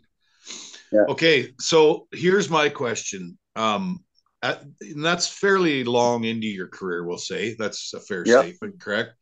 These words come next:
Speaker 2: <clears throat> Something I've always wondered, and it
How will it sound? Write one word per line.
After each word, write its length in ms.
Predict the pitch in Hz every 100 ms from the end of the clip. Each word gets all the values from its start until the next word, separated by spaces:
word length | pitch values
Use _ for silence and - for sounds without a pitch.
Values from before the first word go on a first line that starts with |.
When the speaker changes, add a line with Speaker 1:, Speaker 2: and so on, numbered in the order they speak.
| _ - _ _ _ -
Speaker 2:
<clears throat> 240 | 185 156 123
Something 320 | 170 175 156
I've 120 | 147
always 280 | 143 139 110
wondered, 400 | 117 117 117 107
and 160 | 95 - _ _ _ _ _ _ _ _
it 120 | -